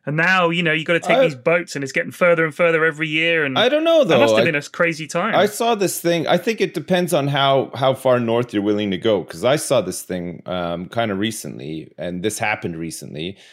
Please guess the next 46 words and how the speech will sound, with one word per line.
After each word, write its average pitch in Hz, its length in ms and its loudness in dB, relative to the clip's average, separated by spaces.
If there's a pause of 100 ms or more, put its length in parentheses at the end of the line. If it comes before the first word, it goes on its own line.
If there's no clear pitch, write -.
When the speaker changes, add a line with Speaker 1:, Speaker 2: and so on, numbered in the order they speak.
(240)
Speaker 2:
where 113 140 2
there 117 120 2
was, 110 160 -2
like, 113 140 0
this 110 220 -2
tagged 127 640 0 (480)
fox, - 640 0
or 117 220 6
he's 101 120 0
a 104 60 0
wolf 117 480 -2
or 139 80 2
something, 180 640 -2
from 110 540 -2
Sweden, 190 720 2
I 175 100 0
think. 226 400 -2 (460)
They 127 140 2
tagged 170 420 2
him 110 300 0
with, 117 200 -2
like, 117 220 2
a, 104 220 2 (120)
like, 110 160 -2
a 107 60 -6
G 131 180 -4
P 120 180 0
S 127 200 0
thing 69 400 -8
'cause 107 140 -6
they 104 100 2
wanted 113 340 0
to 98 80 -4
see 95 480 -4 (280)
where 120 200 4
he 113 80 2
was 98 160 -4
going 101 340 0
and 87 120 -6
what 98 80 0
he 90 80 -4
was 92 160 -6
doing. 95 240 -2
They 76 80 -6
were 82 80 -4
studying 90 640 -2